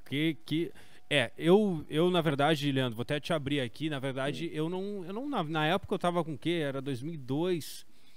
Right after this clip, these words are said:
Speaker 1: eu tava com dezessete
Speaker 2: Uhum.
Speaker 1: anos, eu, eu gastei esse C D, cara, de verdade, assim, eu
Speaker 2: <laughs>
Speaker 1: gastei esse C D. E juntamente com ele, que eu tô vendo aqui na lista, que é uma produção tua também,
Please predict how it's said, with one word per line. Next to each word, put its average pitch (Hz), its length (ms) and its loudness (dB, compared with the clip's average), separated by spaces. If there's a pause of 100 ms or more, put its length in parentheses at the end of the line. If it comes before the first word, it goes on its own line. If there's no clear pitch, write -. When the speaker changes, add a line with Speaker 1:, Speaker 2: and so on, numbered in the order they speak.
(180)
Speaker 1:
eu 110 80 -8
tava 180 180 0
com 190 100 -2
dezessete 180 640 2
Speaker 2:
Uhum. 151 60 8
Speaker 1:
anos, 160 340 0
eu, 165 340 2
eu 160 380 2
gastei 170 760 10
esse - 140 4
C 147 200 2
D, 123 220 4
cara, - 360 -2
de 110 200 -4
verdade, 143 560 8
assim, - 180 2
eu 127 80 4
Speaker 2:
<laughs> - 0 -
Speaker 1:
gastei 156 640 6
esse 143 140 2
C 120 160 -2
D. 110 240 -4 (420)
E 147 140 6
juntamente 190 800 8
com 156 180 6
ele, 185 460 8
que - 80 2
eu 156 160 6
tô 151 180 6
vendo 139 220 6
aqui 135 160 0
na 131 140 0
lista, 170 340 2
que - 140 0
é - 20 6
uma 147 140 4
produção 143 340 2
tua 139 180 4
também, 165 380 4